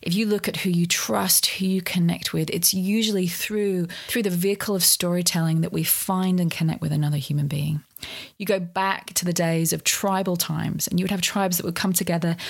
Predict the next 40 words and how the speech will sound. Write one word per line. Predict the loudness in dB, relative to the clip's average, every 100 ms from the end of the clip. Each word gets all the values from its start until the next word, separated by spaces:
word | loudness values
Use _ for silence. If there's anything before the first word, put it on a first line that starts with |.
| -12 -10 -4
not | -2
even | -2 0 -2 -2 -4 0
speaking | 0 2 0 2
the | 2
same | 2 2
language, | 2 2 2 0 0 -2 -4
but | -8 -8
the | -4
sharing | -2 0 0 -2 -2 0 0
of | 2
stories | 0 0 0 0 0
with | -2
each | -2 -4
other, | -4 -4
the | -4 -6 -4
energy | 0 0 0 0 0
and | 2
the | 2
intent | 2 0 0 0 0 0 -2 -4 -16 -20 -12
that | -10
comes | -2 0 0 0
with | -2
that, | -2 -2 -2 -8 -14 -12 -14 -10 -6
it | -2
completely | 0 0 0 -4 -2 0
bypasses | 0 0 0 0 0 2 2
your | 0
logical | 0 -2 -4 -4
brain | -2 0 -2 -6 _
and | -4 0
goes | 0 0 0
to | 0
another | 2 2 2 0
place | -2 0 0 0
that | 0
I'm | 2 2
not | 2 0
<laughs> | 2
smart | 2 0 2
enough | 2 0 0